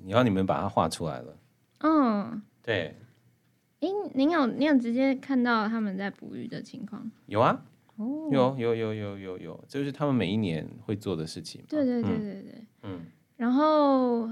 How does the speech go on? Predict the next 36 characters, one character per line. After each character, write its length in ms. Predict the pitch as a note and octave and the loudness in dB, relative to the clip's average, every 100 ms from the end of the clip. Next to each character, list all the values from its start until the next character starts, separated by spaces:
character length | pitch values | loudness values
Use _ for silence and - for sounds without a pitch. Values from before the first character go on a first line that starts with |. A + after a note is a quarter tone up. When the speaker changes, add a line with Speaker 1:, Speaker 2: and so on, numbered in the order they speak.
| - | -2
Speaker 2:
呃， 140 | C4 | 2
其 160 | B3+ D4+ | 2 2
实 180 | E4+ | 0
刚 80 | E4+ | 0
刚 200 | E4+ E4+ | 2 4
一 80 | D#4 | 4
开 180 | D4 D#4 | 2 2
始 160 | C4+ | 2
讲 240 | A3 G3+ G3 | 2 2 2
说， 240 | A3+ B3+ | 2 4
为 200 | C4 B3+ | 4 4
了 400 | G#3+ G#3 A#3 - | 2 0 -4 -8
要 420 | - B3 A#3 G#3 F3+ - - _ _ - | -2 2 4 2 -2 -10 -20 _ _ 0
报 200 | C#4 A3+ | 4 4
名 240 | F#3 B2 | 2 0
才 220 | A3 A3 | -2 -2
去 340 | A3 B3 A#3+ A3 | -4 0 0 0
走 200 | G#3 F#3 | 0 0
美 160 | G3 E3+ | 0 -2
伦 160 | A#2+ | -4
溪 180 | G3+ G3 | -4 -4
的 80 | F#3+ | -4
就 140 | F#3+ | -2
是 160 | F#3+ G3+ | -2 -2
我。 240 | G2+ - - - | -4 -10 -20 -6
Speaker 1:
嗯。 220 | G#2 G2+ G2 - - | 0 0 -2 -8 -12
Speaker 2:
所 120 | - | 2
以 60 | C#4 | 6
我 100 | C#4 | 8
对 140 | B3+ | 8
美 100 | C4 | 6
伦 160 | G#3 F3 | 6 2
溪 160 | G#3+ A3 | 0 0
很 140 | E3+ | 0
不 100 | - | -4
熟。 240 | G3+ - | -10 -12